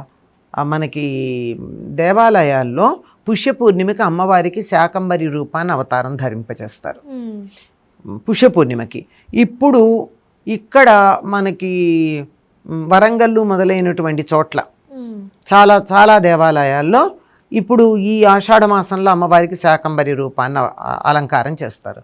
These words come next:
Speaker 2: మ్మ్.
Speaker 1: శాకంబరి చేసినప్పుడు ఒంటి మీద ఆవిడకి మామూలుగా వస్త్రధారణ ఉండదు.
Speaker 2: ఆ.
Speaker 1: వస్త్రాల బదులే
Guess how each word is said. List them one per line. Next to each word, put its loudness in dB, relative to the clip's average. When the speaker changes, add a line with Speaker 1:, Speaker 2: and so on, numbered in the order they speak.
Speaker 2:
మ్మ్. -12
Speaker 1:
శాకంబరి 2
చేసినప్పుడు -2
ఒంటి -2
మీద -2
ఆవిడకి -2
మామూలుగా -6
వస్త్రధారణ -2
ఉండదు. -6
Speaker 2:
ఆ. -12
Speaker 1:
వస్త్రాల 2
బదులే 2